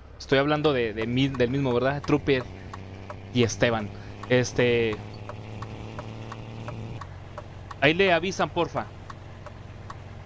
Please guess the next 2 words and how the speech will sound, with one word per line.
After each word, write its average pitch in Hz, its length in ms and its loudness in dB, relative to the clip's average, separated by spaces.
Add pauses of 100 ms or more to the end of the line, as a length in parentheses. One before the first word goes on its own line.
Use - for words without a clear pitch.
(1120)
Voy 156 200 6
checando. 180 880 4